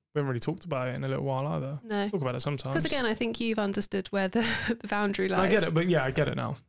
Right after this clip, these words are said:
Speaker 1: And I
Speaker 2: Yeah.
Speaker 1: get it. And, but we've never, I don't think we've ever lost our, our, our intimacy.
Speaker 2: No,
Speaker 1: Yours and
Speaker 2: never,
Speaker 1: ours.
Speaker 2: never.
Speaker 1: Um, but th-, I can imagine that could be a risk to some people if <laughs> the, the man's in charge.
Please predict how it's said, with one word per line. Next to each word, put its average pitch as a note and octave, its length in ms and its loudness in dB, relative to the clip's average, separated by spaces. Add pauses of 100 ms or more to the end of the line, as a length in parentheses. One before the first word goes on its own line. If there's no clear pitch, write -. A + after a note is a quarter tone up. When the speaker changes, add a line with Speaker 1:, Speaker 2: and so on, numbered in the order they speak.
(120)
Speaker 1:
And F#3+ 80 2
I D3+ 40 4
Speaker 2:
Yeah. - 60 0
Speaker 1:
get C#3 140 2
it. C3+ 180 -2
And, D3+ 220 2
but F3+ 160 2
we've E3+ 160 4
never, D3 440 4
I D#3+ 100 4
don't E3 160 2
think D3+ 140 2
we've C3+ 140 2
ever C3 240 0 (100)
lost C3 360 0
our, B2 240 0 (1080)
our, B2 440 0 (500)
our B2 360 0
intimacy. B2 720 -4
Speaker 2:
No, A3+ 220 2
Speaker 1:
Yours C3+ 60 0
and - 80 2
Speaker 2:
never, - 160 2
Speaker 1:
ours. - 260 -2 (240)
Speaker 2:
never. - 320 -4
Speaker 1:
Um, C3 380 -2 (260)
but C#3+ 260 -2 (280)
th-, D#3 100 0
I C#3+ 80 -2
can - 140 -2
imagine C3+ 340 0
that - 220 -4
could C3 160 -2
be B2+ 80 0
a B2 80 0
risk A#2+ 320 -4
to B2+ 120 -8
some B2 200 -4
people B2 540 -8
if C#3 120 -8 (140)
<laughs> - 140 -18
the, D3 340 -4
the C#3 100 0
man's B2 320 -2
in B2 80 -2
charge. A#2+ 400 -2